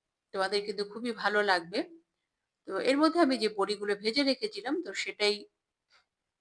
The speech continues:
কিছুটা আমি সরিয়ে রেখেছি গার্নিশিং এর জন্য, বাকিটা কিন্তু আমি এর মধ্যে দিয়ে দিলাম। দিয়ে ভালো করে পেঁপের সঙ্গে একটু কষিয়ে নিচ্ছি যেন পেঁপের যে জলটা থাকে সেটা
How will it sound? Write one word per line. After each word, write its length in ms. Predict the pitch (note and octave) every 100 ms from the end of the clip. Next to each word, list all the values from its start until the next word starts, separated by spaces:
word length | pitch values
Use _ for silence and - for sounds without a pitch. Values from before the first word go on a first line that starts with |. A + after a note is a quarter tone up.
| -
কিছুটা 340 | - A3 A3 G#3+
আমি 140 | G#3+
সরিয়ে 300 | A3 A3+ C4
রেখেছি 320 | B3+ B3+ B3 C4
গার্নিশিং 440 | F3+ F#3 F#3+ F#3
এর 120 | F#3+ F#3
জন্য, 180 | A3 E4+
বাকিটা 360 | G#3 E3 F3+ F3
কিন্তু 220 | F3 F3
আমি 120 | F3+ F3+
এর 80 | E3+
মধ্যে 220 | F3 - -
দিয়ে 200 | A#3 C4
দিলাম। 240 | C4+ C#4+ F#4+ - _ _ _ _ _
দিয়ে 240 | G#3+ C4+ F4+
ভালো 280 | C#4+ G3+ F#3+
করে 180 | F#3+ D4
পেঁপের 340 | A4 G3 F#3 F3+
সঙ্গে 360 | F#3 F#3 G#3 C5+ C5 _ _ _ _ _
একটু 180 | - G3
কষিয়ে 420 | A#3+ A3 - C#4
নিচ্ছি 300 | G#3+ F3 F3 G#4
যেন 160 | G3+ F3+ F3 E3+ - _ _ _ _ _ _ _ _ _ _ _ _ _ _ _ _ _ _ _ _ _ _ -
পেঁপের 420 | A#3+ A#3+ F4 F4+ E4
যে 160 | - G#3 F#3+ F#3 F#3 - _ _ _ _ _ _ _ _ G3+
জলটা 460 | F3 G3 F#3+ G3
থাকে 300 | G3 F3 E3+ G4+
সেটা 280 | F#3+ F3